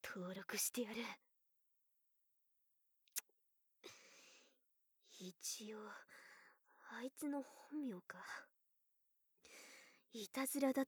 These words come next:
たらマジでぶっ殺すところだ。よし、通話。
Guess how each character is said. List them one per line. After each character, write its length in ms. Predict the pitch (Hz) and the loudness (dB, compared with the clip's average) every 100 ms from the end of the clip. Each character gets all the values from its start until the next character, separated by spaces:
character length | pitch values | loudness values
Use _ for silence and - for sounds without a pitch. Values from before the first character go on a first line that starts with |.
| - | 4
た 100 | 233 | 0
ら 120 | 185 | 0
マ 200 | 185 233 | 0 2
ジ 120 | 302 | 4
で 100 | 247 - | 6 6
ぶ 120 | - | 2
っ 40 | 208 - | -2 2
殺 240 | - 277 | 6 8
す 120 | - | 8
と 100 | - | 6
こ 140 | 277 202 | 4 4
ろ 100 | 196 | 4
だ。 80 | - - _ _ _ _ _ _ _ _ _ _ _ - 233 | 0 -10 _ _ _ _ _ _ _ _ _ _ _ -10 -10
よ 140 | 196 185 | -8 -4
し、 320 | 202 - - - - - - - _ _ - | 4 6 6 4 -2 -14 -14 -20 _ _ -2
通 380 | - - - 202 208 214 | 4 6 4 0 -6 -4
話。 80 | 214 | 0